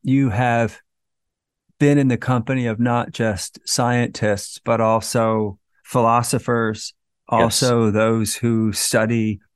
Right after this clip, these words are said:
Speaker 1: religion and spirituality, and they must be incredibly interested in this work.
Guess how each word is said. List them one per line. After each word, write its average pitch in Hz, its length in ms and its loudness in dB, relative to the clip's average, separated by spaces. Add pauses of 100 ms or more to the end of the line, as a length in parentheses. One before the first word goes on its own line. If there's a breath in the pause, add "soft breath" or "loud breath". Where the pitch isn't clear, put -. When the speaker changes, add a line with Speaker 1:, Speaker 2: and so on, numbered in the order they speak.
(120)
Speaker 1:
religion 113 500 0
and 107 200 0
spirituality, 110 960 0
and 110 240 2
they 135 180 2
must 120 340 0
be 101 380 -4 (140)
incredibly 117 560 0
interested 87 420 -10
in 90 140 -6
this 92 180 -12
work. - 260 -10